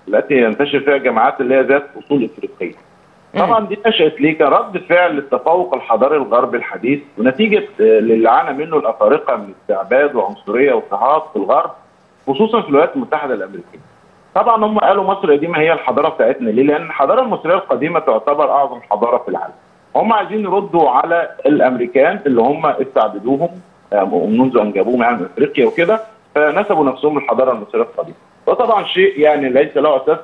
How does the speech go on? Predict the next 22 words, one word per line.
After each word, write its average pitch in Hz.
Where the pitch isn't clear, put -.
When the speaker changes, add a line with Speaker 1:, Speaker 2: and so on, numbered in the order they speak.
Speaker 1:
من 143
الصحه، 175
والهدف 185
زي 170
ما 165
قلت 165
لحضرتك 151
قبل 131
كده 156
كان 131
في 147
برضه 143
مؤتمر 131
كان 110
جاي 123
في 104
اسوان 120
منذ 120
فتره، 131
وبفضل 123
الله 110
يعني 120